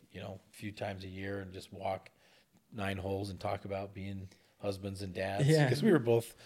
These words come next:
Speaker 1: starting
Speaker 2: But I,
Speaker 1: families.
Speaker 2: I just think that's cool 'cause it just shows that, like, you know, you don't have to be a professional golfer to become a world champion, you know? Uh, it's all about swinging. And to be honest, like, there's tons of baseball players that end up doing long drive. I mean, I know a lot of the guys that,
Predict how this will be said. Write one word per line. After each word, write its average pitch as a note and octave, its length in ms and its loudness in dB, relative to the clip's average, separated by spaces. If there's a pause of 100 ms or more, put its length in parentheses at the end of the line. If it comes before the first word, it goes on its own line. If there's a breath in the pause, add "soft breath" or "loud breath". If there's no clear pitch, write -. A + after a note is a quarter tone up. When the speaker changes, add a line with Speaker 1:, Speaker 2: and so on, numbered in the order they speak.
(160 loud breath)
Speaker 1:
starting - 320 6
Speaker 2:
But G3 60 8
I, G3 140 8
Speaker 1:
families. A2+ 440 0
Speaker 2:
I F3+ 60 10
just G3 120 4
think A3+ 120 6
that's F3+ 160 6
cool F#3+ 260 8
'cause C#3+ 160 4
it C#3+ 60 4
just D3+ 200 4
shows D3+ 340 6
that, C#3 100 2
like, B2+ 280 0 (600)
you C#3+ 100 4
know, A2+ 140 4
you B2+ 160 4
don't D3+ 180 6
have D3 280 4
to C3 80 0
be C3 240 4
a B2 40 4
professional C3 480 0
golfer B2+ 520 2
to A#2 360 0
become A2+ 420 -2
a A#2 60 -2
world A#2+ 220 2
champion, A2+ 460 0
you A#2 100 0
know? A2+ 240 -2 (500 soft breath)
Uh, A#2 220 0 (120)
it's - 240 -4
all C3 120 6
about B2+ 200 4
swinging. C#3 360 2
And C#3 420 0
to C#3+ 100 2
be D3+ 120 8
honest, D3+ 500 4 (380)
like, C3 180 0
there's C3+ 220 2
tons C#3+ 320 2
of A2+ 120 2
baseball C3 340 2
players B2+ 300 0
that B2 140 2
end B2 140 2
up B2 280 -4
doing C#3+ 380 4
long A2 200 -2
drive. A2 260 0
I - 20 0
mean, B2 160 2
I A#2+ 40 0
know B2+ 140 2
a B2+ 80 4
lot B2 140 2
of B2+ 60 0
the B2+ 60 -4
guys B2 260 0
that, B2 220 0